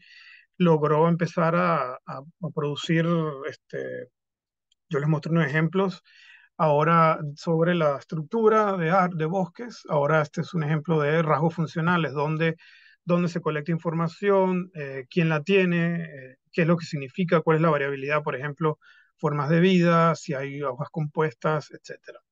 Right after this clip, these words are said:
Es decir, la, la interacción en, en redes es sumamente importante. Y en general hacen falta soluciones integrales, eh, que signi-, que para poder asegurar el manejo y conservación de los bosques andinos, tenemos que tener un conjunto de condiciones que, la,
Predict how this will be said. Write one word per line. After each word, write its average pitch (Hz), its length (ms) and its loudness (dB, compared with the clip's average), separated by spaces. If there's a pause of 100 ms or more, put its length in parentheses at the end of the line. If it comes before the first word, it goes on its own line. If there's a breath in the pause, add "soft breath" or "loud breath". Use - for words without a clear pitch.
(640)
Es 165 140 0
decir, 156 140 0
la, 147 180 2
la 156 160 2
interacción 156 560 0
en, 170 260 2
en 147 160 -4
redes 156 400 -2
es 165 140 -12 (180)
sumamente 156 400 -2
importante. 120 600 -14 (1120 soft breath)
Y 175 180 4
en 170 100 8
general 202 520 6
hacen 170 260 0
falta 175 260 2
soluciones 156 480 -4
integrales, 196 840 0
eh, 131 560 -10 (120)
que 170 100 -4
signi-, 151 320 -2
que 170 140 0
para 139 220 2
poder 160 180 4
asegurar 175 320 2
el 190 80 4
manejo 165 240 2
y 190 40 2
conservación 151 520 -4
de 170 80 2
los 143 100 -2
bosques 151 240 -6
andinos, 165 420 -2 (580 soft breath)
tenemos 160 260 -4
que 160 80 -2
tener 143 260 -8
un 160 60 -4
conjunto 160 280 -2
de 165 40 -2
condiciones 156 440 -4
que, 170 100 0
la, 143 140 -4